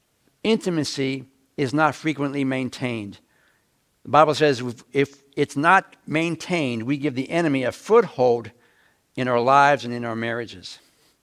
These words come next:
How many know who James Dobson is? James, everybody like James Dobson? He's a pretty good guy, right? How many listen to his show, Focus on the Family? He's now got his own show.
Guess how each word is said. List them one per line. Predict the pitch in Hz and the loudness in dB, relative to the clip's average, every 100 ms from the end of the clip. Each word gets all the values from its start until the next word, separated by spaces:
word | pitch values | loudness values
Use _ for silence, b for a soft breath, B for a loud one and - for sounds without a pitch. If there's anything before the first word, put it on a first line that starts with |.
| _ _ _ _ _ _ _ | _ _ _ _ _ _ _
How | 160 | -2
many | 185 170 | 0 2
know | 156 | 2
who | 156 | 0
James | 113 151 143 - | 0 0 0 -2
Dobson | 131 127 127 - 117 | 2 4 2 -4 -12
is? | 92 - - _ _ _ _ _ _ _ _ _ | -12 -16 -20 _ _ _ _ _ _ _ _ _
James, | 107 107 - | -12 -10 -8
everybody | 120 147 | -2 0
like | 139 135 - | 0 -2 -2
James | 127 120 | -6 -6
Dobson? | 127 123 - 123 123 _ _ _ _ _ | -2 -4 -4 -16 -16 _ _ _ _ _
He's | |
a | _ | _
pretty | 160 151 | 0 2
good | 156 | 0
guy, | 135 123 | 2 2
right? | 104 120 120 _ _ _ _ _ _ _ | 2 -4 -6 _ _ _ _ _ _ _
How | - | -2
many | 151 156 | 2 4
listen | 156 - | 2 2
to | 151 | 0
his | 147 - - | 0 -4 -10
show, | - 143 143 143 | -6 4 6 4
Focus | - 151 147 147 | 2 0 0 -6
on | |
the | 139 | -6
Family? | - 135 135 131 131 120 _ _ _ - | -4 -4 -2 -4 -6 -10 _ _ _ -10
He's | 107 | -4
now | 131 | -2
got | 123 | -2
his | 123 117 | -4 -4
own | 127 | -6
show. | 117 127 123 | -4 -4 -4